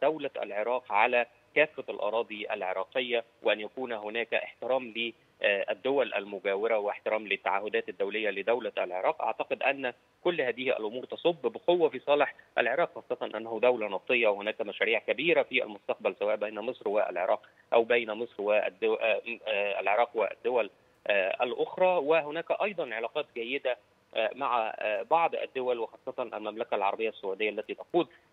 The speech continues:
الخليج، وخاصة أن، آه، مصطفى الكاظمي لديه علاقات جيدة مع، آه، آه، الأمير محمد بن سلمان و، آه، آه،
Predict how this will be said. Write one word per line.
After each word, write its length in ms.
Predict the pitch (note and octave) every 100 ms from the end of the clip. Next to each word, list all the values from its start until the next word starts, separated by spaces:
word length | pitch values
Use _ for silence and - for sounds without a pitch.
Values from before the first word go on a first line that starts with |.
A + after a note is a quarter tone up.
| -
الخليج، 400 | - - G#2+ A2+ - _ -
وخاصة 400 | - - B2 -
أن، 360 | A2 A2+ A#2 G#2+
آه، 120 | G2+ - _ G#2+ G2+
مصطفى 300 | - - C#3+
الكاظمي 400 | A#2+ A2 B2 A#2
لديه 360 | G#2+ C#3+ E3 B2
علاقات 320 | G#2 A#2+ G#2
جيدة 280 | G#2+ A2 G#2
مع، 320 | G#2 G2+ G2+
آه، 60 | - _ _ G#2
آه، 560 | F#2+ F#2 - G2 F#2+ G#2+
الأمير 320 | G#2 A#2 A2+
محمد 320 | G#2+ A#2+ G#2+ -
بن 100 | G2 A2
سلمان 440 | F#2+ A#2 D3+ C#3
و، 120 | A2
آه، 160 | A2 G#2+ _ _ _ -
آه، 680 | F#2+ F#2+ F#2 - F#2+ F#2